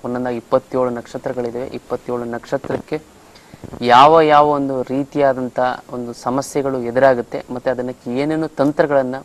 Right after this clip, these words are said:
ಉಪಯೋಗಿಸ್ಬೇಕು ಅಂತ ನಾವು ತಿಳ್ಕೊತಾ ಹೋಗೋಣ. ಫಸ್ಟು ನಾವು ರಾಶಿಯ ಬಗ್ಗೆ ತಿಳ್ಕೊತಾ ಹೋಗೋಣ. ಆ ರಾಶಿ, ಒಂದು ರಾಶಿಗೆ ಎರಡೂವರೆ ನಕ್ಷತ್ರಗಳು ಬರುತ್ತೆ.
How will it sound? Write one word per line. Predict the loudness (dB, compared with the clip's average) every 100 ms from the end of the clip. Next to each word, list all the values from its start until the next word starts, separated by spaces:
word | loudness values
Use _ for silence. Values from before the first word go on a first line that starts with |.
| -16
ಉಪಯೋಗಿಸ್ಬೇಕು | -10 -8 -8 -12 -14 -14 -12 -16 -18 _ _ _ _ _ _ _ _ -16
ಅಂತ | -10 -8
ನಾವು | -6 -4 -6 -8 -16 -20 -10
ತಿಳ್ಕೊತಾ | -8 -6 -4 -4
ಹೋಗೋಣ. | -6 -10 -16 -14
ಫಸ್ಟು | -4 -4 -2 -2
ನಾವು | -2 2
ರಾಶಿಯ | 4 4 0
ಬಗ್ಗೆ | 0 0 -4
ತಿಳ್ಕೊತಾ | -6 -6 -6 -6
ಹೋಗೋಣ. | -8 -10 -16 -20 _ -20 -20 -18 -6
ಆ | 4
ರಾಶಿ, | 4 4 -2
ಒಂದು | -2 0 2
ರಾಶಿಗೆ | 2 2 0 -2
ಎರಡೂವರೆ | -2 -2 -4
ನಕ್ಷತ್ರಗಳು | -6 -6 -8 -8 -6 -6
ಬರುತ್ತೆ. | -8 -14 -14 -14